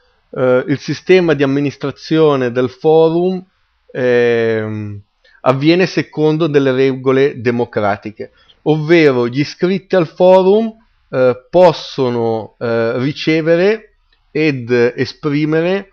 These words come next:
un loro voto di preferenza. Eh, gli ut-, gli utenti che ricevono, eh, più voti positivi di preferenza in automatico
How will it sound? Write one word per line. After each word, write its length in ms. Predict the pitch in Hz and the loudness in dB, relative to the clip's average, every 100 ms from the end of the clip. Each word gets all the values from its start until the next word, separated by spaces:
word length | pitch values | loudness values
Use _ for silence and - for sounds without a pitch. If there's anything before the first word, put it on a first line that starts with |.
| _ | _
un 200 | - 147 | -2 2
loro 260 | 147 151 156 | 4 4 4
voto 360 | 131 143 143 156 | 2 0 -2 -6
di 140 | 143 | -8
preferenza. 880 | - 120 110 120 104 101 104 110 107 _ _ _ _ _ _ _ _ _ _ _ - | -6 -6 -6 -4 -4 -6 -10 -14 -16 _ _ _ _ _ _ _ _ _ _ _ -6
Eh, 280 | 120 - - | -4 -4 -4
gli 80 | |
ut-, 220 | 151 151 _ | -4 -4 _
gli 80 | 156 | -6
utenti 540 | 165 190 226 - 185 | 2 4 4 0 -6
che 160 | - 147 | -2 -2
ricevono, 1200 | 143 - 156 170 160 151 139 131 127 123 127 - | -2 -4 -2 0 0 0 2 2 2 2 -2 -4
eh, 420 | 113 113 110 107 - _ | -4 -2 -2 -4 -8 _
più 280 | 156 180 | -2 0
voti 340 | 135 156 160 139 | 2 0 0 -4
positivi 880 | - 135 120 120 - 143 143 131 123 | -4 -6 -6 -12 -6 -2 -2 -2 -4
di 140 | 127 | -4
preferenza 840 | - 135 123 143 139 139 139 - | -4 -6 -4 -2 0 0 -4 -4
in 100 | 165 | -2
automatico 920 | 143 139 143 135 135 - 143 160 175 | -2 -4 -2 -2 -2 -6 -4 -4 -4